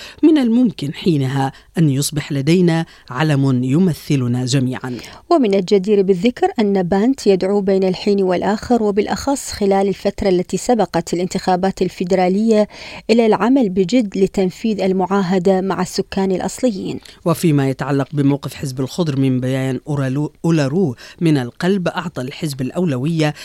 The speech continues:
Speaker 1: لإدخال معاهدة مع السكان الأصليين قبل تكريس صوت لهم في البرلمان الفيدرالي مثبت في الدستور.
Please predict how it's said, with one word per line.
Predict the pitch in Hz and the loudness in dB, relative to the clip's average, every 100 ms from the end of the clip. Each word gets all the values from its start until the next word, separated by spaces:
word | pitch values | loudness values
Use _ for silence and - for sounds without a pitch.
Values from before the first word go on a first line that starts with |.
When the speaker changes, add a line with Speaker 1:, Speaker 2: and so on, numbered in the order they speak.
| - | -6
Speaker 1:
لإدخال | 214 190 - 262 226 131 | 0 0 0 -2 0 0
معاهدة | 127 123 143 147 127 | -2 -4 -2 -4 -2
مع | 127 123 | -4 -4
السكان | - - - 143 | -6 -6 -2 -2
الأصليين | 127 147 - 139 127 175 185 180 - - | -2 -4 -8 -8 -2 2 4 2 -6 -8
قبل | - 202 135 | -2 0 0
تكريس | 139 127 143 147 143 127 | -2 -6 -2 -2 -2 -4
صوت | 143 131 | -4 -4
لهم | 131 127 120 131 | -4 -2 -2 -4
في | 123 | -2
البرلمان | 180 156 151 139 147 135 | -2 -2 -2 0 2 0
الفيدرالي | 120 - 233 175 160 196 214 - - - | -2 -4 -2 0 0 0 0 -4 -12 2
مثبت | 214 - 143 123 139 - - | 2 2 -2 -2 -6 -6 -12
في | - | -2
الدستور. | 240 131 - - 107 | -2 -2 -6 -12 -14